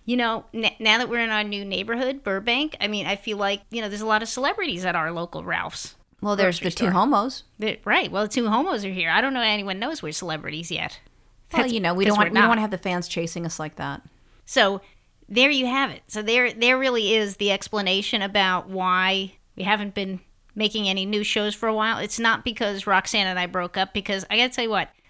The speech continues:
Speaker 1: once you've been in a relationship as long as we have, like, what, sixteen years or something?
Speaker 2: I know. That was, the
Speaker 1: You
Speaker 2: other day you and I
Speaker 1: become
Speaker 2: were talking about that. I had no idea. I was guessing.
Speaker 1: You become, like, a barnacle on someone's ass. You know, you can't, you can't see it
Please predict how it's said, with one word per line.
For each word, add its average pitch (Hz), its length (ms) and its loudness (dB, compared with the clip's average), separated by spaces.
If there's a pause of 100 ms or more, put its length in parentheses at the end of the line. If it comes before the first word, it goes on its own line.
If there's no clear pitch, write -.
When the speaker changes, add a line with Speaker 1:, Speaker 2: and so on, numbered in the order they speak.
(120)
Speaker 1:
once 277 200 -2
you've 320 100 -4
been 285 100 0
in 254 120 2
a 202 40 -2
relationship 202 640 -2
as 196 100 -4
long 202 200 0
as 190 100 -6
we 190 160 -2
have, 247 340 2
like, 196 180 -4
what, 156 180 -8
sixteen 214 460 -6
years 220 260 -4
or 247 80 -6
something? 285 380 -2 (160)
Speaker 2:
I - 120 -2
know. 285 200 4
That 220 160 2
was, 202 120 0
the - 80 -16
Speaker 1:
You 214 480 0
Speaker 2:
other 302 80 4
day 262 100 6
you 240 140 4
and 214 80 6
I 190 120 6
Speaker 1:
become 180 120 -2
Speaker 2:
were 185 120 -2
talking 240 400 -2
about 151 240 -2
that. 151 100 0
I - 20 -2
had 180 140 -4
no 208 220 0
idea. 214 240 -2
I 165 60 0
was - 120 -6 (140)
guessing. 175 500 -2 (100)
Speaker 1:
You 254 120 0
become, 294 420 0
like, 208 380 -2 (560)
a 214 40 -2
barnacle 202 640 2
on 165 160 -4
someone's 175 420 -4
ass. 156 540 0
You 214 140 -6
know, 190 80 -2
you 196 120 -4
can't, 269 320 2
you 240 100 -8
can't 254 340 2
see 233 320 -2
it 262 100 -4